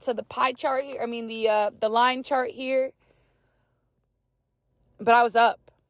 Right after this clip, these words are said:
Right? And then I had a, a phenomenal man come and then s-,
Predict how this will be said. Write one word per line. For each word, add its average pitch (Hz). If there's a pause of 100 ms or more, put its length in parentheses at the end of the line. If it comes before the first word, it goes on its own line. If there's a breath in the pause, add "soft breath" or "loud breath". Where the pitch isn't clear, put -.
(760)
Right? 214
And 220
then 214
I 214
had 220
a, 220
a 214
phenomenal 226
man 220
come 220 (1040)
and 208
then 202
s-, -